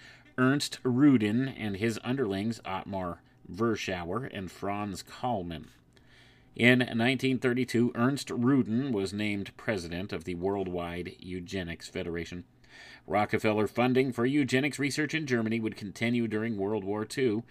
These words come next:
the stated justification being that the war should not impede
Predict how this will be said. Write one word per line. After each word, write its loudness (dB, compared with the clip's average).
the 4
stated 8
justification 0
being 0
that -2
the 2
war 0
should -4
not -4
impede -2